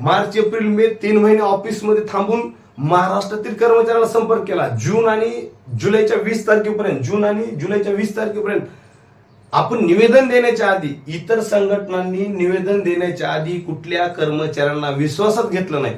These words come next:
आपण, परंतु निवेदन देण्याच्या आधी डेपो डेपोला जाऊन कर्मचाऱ्याला विश्वासात घेऊन मी जी मागण्या मागतोय त्यांना दाखवून, त्यांना बोलून दिलेले आहे. आणि त्या निवेदन दिल्याच्या नंतर सुद्धा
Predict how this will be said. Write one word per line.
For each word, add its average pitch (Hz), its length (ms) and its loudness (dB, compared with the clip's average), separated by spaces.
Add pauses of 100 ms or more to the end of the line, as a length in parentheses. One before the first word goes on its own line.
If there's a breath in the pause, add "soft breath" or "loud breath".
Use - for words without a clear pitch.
(260 loud breath)
आपण, 202 340 0
परंतु 185 520 -2
निवेदन 208 460 6
देण्याच्या 208 380 2
आधी 170 220 -2
डेपो 185 360 0
डेपोला 180 380 0
जाऊन 175 260 0
कर्मचाऱ्याला 156 640 -4
विश्वासात 175 560 0
घेऊन 175 260 2
मी 170 180 -2
जी 185 140 -2
मागण्या 160 360 -2
मागतोय 147 440 -2 (460 loud breath)
त्यांना 165 220 2 (120)
दाखवून, 202 560 0
त्यांना 160 280 -2
बोलून 175 480 0
दिलेले 135 360 0
आहे. - 260 -12 (480 soft breath)
आणि 190 220 0
त्या 196 300 0
निवेदन 202 480 2
दिल्याच्या 233 380 0
नंतर 233 280 0
सुद्धा - 380 -4